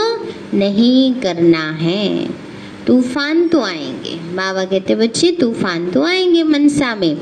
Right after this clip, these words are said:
परंतु पुरुषार्थ ऐसा करना है जो कोई पाप कर्म ना हो।"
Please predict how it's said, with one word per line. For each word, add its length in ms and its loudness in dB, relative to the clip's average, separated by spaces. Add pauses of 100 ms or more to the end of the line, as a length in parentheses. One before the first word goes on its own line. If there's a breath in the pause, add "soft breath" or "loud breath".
(300 loud breath)
परंतु 680 2 (100)
पुरुषार्थ 600 -2
ऐसा 340 -2
करना 380 -2
है 240 0
जो 160 2
कोई 280 2
पाप 460 -6
कर्म 280 2 (500 loud breath)
ना 440 -2
हो।" 60 -6